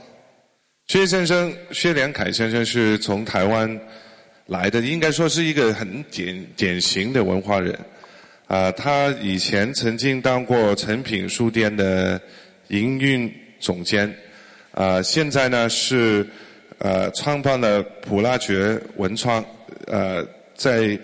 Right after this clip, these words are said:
专辑教育和文创顾问方面两大，呃，项目工作。呃，他也是，呃，这个故宫，台湾的故宫博物院的顾问，对吧？所以刚才跟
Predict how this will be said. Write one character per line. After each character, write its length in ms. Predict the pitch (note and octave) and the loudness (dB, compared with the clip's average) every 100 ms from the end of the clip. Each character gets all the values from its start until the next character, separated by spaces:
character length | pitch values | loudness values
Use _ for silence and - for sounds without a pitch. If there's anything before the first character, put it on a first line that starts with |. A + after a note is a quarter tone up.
| - - - | -12 -20 -4
专 260 | - D3+ D3 | 0 0 -2
辑 200 | - G2+ | -4 0
教 240 | C#3 A#2+ | 2 2
育 200 | A2+ G2+ - - | 2 -2 -6 -20
和 200 | - G#2 | -2 0
文 200 | G#2 F#2 | 2 0
创 220 | A2 A#2+ | -2 -4
顾 160 | A2+ A#2+ | -2 0
问 160 | A#2+ G2 | 0 2
方 180 | A2 | 0
面 220 | G2 G2 F#2 | 0 0 0
两 200 | F2+ F2 | -4 -4
大， 300 | A2 G#2+ G2 - - - - | -2 -2 -2 -8 -20 -14 -2
呃， 380 | F#2 F2 F2 | 0 2 0
项 220 | F2 A#2+ G2 | 0 0 0
目 80 | |
工 180 | F2+ B2+ | 0 -2
作。 200 | A2+ B2 - - - - - - - - | 2 0 0 -16 -20 -20 -20 -20 -20 -4
呃， 340 | G2 F#2+ F#2+ | 0 2 0
他 240 | F#2 C#3+ D3+ | -2 0 2
也 180 | G2 | 2
是， 640 | F2+ - B2+ A#2 G#2+ G2 - - - | 0 0 2 4 4 2 -2 -8 -10
呃， 260 | F#2+ E2 - - - - - - - | -4 -4 -6 -14 -20 -20 -20 -20 -6
这 140 | A#2+ | -4
个 320 | A2+ G#2 G2 | 0 2 2
故 200 | G2 C#3 | 0 -2
宫， 380 | C3 C#3+ A#2+ G2+ - - | 0 0 0 -6 -12 -14
台 160 | - G#2 | -4 0
湾 180 | C3 C3 | 2 2
的 100 | G2+ | -2
故 160 | A#2+ | -2
宫 160 | A2 G#2+ | -2 0
博 140 | A2 | 0
物 160 | G#2+ G2+ | 0 0
院 180 | G2+ - | -2 -4
的 320 | - D#2+ D2 C#2+ | -6 -6 -6 -6
顾 160 | - A2+ | 0 2
问， 140 | A2 | 2
对 120 | F2+ F#2 | -4 -4
吧？ 220 | E2 - - - - _ _ | -4 -8 -20 -20 -20 _ _
所 160 | - | 0
以 300 | C#3 A#2 G#2+ G#2+ - | 2 4 0 -2 -4
刚 180 | D3 D3 | -4 0
才 260 | A#2+ B2+ | 2 2
跟 360 | C3 D#3+ D3+ | 0 -2 -2